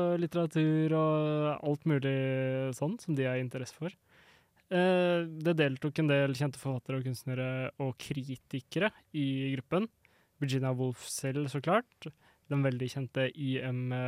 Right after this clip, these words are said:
Forrester, Roger Fry, økonomen John Maynard Keynes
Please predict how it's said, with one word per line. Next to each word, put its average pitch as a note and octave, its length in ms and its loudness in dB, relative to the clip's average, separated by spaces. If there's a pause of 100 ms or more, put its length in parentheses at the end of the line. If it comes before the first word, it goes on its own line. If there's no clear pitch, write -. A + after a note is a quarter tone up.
(160)
Forrester, G3+ 760 -4 (560)
Roger C3+ 360 0
Fry, G3 720 0 (680)
økonomen C#3 640 2
John C3+ 200 2
Maynard C3 360 0
Keynes F#3+ 580 -2